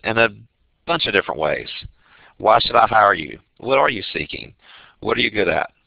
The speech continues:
And similar questions. In addition, we need to leverage our knowledge. You have spent now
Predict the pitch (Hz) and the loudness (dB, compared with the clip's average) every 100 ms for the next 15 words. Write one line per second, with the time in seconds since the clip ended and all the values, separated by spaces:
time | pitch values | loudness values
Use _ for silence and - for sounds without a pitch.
0 | _ _ _ 110 104 120 107 82 - 78 | _ _ _ -10 -8 -8 -4 -4 -4 -6
1 | - 62 - - - _ _ _ _ _ | -6 -12 -16 -20 -20 _ _ _ _ _
2 | _ _ _ _ - 113 107 180 185 - | _ _ _ _ -4 -2 0 0 2 4
3 | 123 117 120 123 _ _ _ _ _ _ | 4 4 -2 -14 _ _ _ _ _ _
4 | _ _ _ - 117 139 120 117 123 123 | _ _ _ -2 0 2 4 6 6 4
5 | 120 107 101 87 - - - - _ _ | 2 0 2 0 -4 -12 -14 -16 _ _
6 | _ _ _ _ _ _ _ _ _ _ | _ _ _ _ _ _ _ _ _ _
7 | _ - - 110 135 - 139 135 107 95 | _ -20 -4 2 2 2 2 2 4 4
8 | 95 95 | 4 2